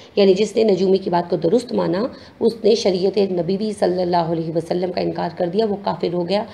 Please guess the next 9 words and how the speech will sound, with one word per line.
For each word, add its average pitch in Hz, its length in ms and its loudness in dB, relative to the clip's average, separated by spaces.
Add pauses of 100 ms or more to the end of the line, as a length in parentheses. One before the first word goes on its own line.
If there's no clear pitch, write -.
(200)
اب - 120 0
اس 196 100 -4
کو 196 100 -2
تجدید 165 420 -4
ایمان 165 420 -2
کرنی 160 260 -12
پڑے 165 120 -14
گی۔ - 220 -20 (1000)
ہم؟ 226 80 -4